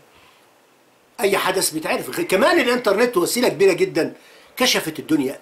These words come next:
بشوف امثال عظيمه، بشوف امثال عظيمه. آه، بشوف، آه، رواد، آه،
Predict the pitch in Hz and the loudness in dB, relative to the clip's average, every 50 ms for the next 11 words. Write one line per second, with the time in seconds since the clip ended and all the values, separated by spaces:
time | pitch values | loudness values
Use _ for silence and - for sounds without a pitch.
0 | - 127 127 143 - 135 127 120 - - - 127 127 - - 196 202 196 170 - | -16 -10 -10 -6 -4 -2 -2 -4 -4 -6 -8 -6 -4 0 2 4 4 4 2 0
1 | - _ _ _ _ _ - - 135 - 160 190 170 - - - _ _ _ _ | -6 _ _ _ _ _ -10 -4 -4 -2 0 0 -2 -2 -4 -10 _ _ _ _
2 | _ _ _ _ _ _ _ _ _ _ _ _ 110 - - 196 - - 131 - | _ _ _ _ _ _ _ _ _ _ _ _ -14 -12 -12 -12 -12 -14 -14 -12
3 | - - 175 165 143 - 117 113 120 131 117 98 - - _ _ _ _ _ _ | -10 -10 -8 -8 -8 -10 -10 -10 -10 -10 -10 -10 -12 -18 _ _ _ _ _ _
4 | _ _ _ _ _ _ - - - - - - _ _ _ - 135 147 151 143 | _ _ _ _ _ _ -20 -20 -20 -20 -20 -20 _ _ _ -4 -2 0 0 0
5 | 156 156 - - 247 247 - - - - - 156 147 143 139 131 131 131 127 127 | 0 -2 0 0 0 -2 -2 -6 -8 -4 0 2 2 4 2 2 2 0 2 0
6 | 127 123 123 120 120 120 120 123 127 139 147 147 160 180 220 - - - - - | 0 0 -2 -4 -6 -6 -6 -2 2 2 4 6 6 6 6 6 4 2 0 -8
7 | - - _ _ _ _ _ _ _ _ _ _ _ _ _ _ _ _ _ - | -20 -20 _ _ _ _ _ _ _ _ _ _ _ _ _ _ _ _ _ -20
8 | - 117 123 120 113 | -20 -20 -16 -16 -16